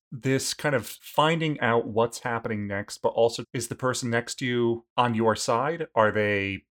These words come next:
one of the enemy? Are they going to turn around and kill you next? So it's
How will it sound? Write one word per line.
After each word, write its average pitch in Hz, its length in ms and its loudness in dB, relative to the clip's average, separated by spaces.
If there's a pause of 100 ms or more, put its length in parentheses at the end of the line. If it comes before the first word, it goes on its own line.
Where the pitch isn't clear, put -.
one 123 260 2
of 110 100 0
the 117 140 0
enemy? 147 380 0
Are 98 200 0
they 95 420 -4 (540)
going 117 280 2
to 110 160 -4
turn 151 220 -2
around 131 300 2
and 110 140 -8
kill 135 200 -6
you 120 120 -4
next? 120 260 -6
So 127 140 2
it's 113 260 0